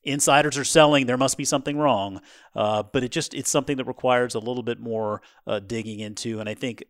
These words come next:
understanding that, uh, again, like Peter Lynch said, there are a lot of different reasons to sell. And, and you can't really hold them against people 'cause in most cases it's compensation related, uh, and, and we all,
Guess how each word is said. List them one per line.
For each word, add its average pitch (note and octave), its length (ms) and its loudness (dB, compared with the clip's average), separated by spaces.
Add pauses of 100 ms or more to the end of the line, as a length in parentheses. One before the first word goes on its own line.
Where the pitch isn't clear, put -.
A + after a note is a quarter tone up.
understanding A#2+ 800 -6
that, F#2 280 -4
uh, G2 400 -8
again, G2 460 -10 (320)
like G#2+ 160 -8
Peter A2 240 -8
Lynch F#2+ 200 -10
said, F#2 460 -4
there E3+ 160 -6
are A2 40 -2
a G2 40 -4
lot C3 420 6
of D3 60 4
different C#3 280 4
reasons A#2 380 -6
to A2+ 100 -10
sell. E2 420 -8 (340)
And, G2+ 240 -6
and G#2 160 -10
you G2+ 60 -12
can't C#3 300 -4
really A2 240 -4
hold A#2 340 -8
them G2 120 -8
against F#2 360 -10
people F#2 240 -10
'cause - 240 -10
in G#2 80 -14
most E3 480 2
cases G2 500 -2
it's F2+ 160 -12
compensation G2+ 720 -8
related, F2+ 540 -10 (320)
uh, F#2+ 300 -4
and, G#2 120 -12
and G2 220 -12
we G2 120 -6
all, F#2+ 460 -2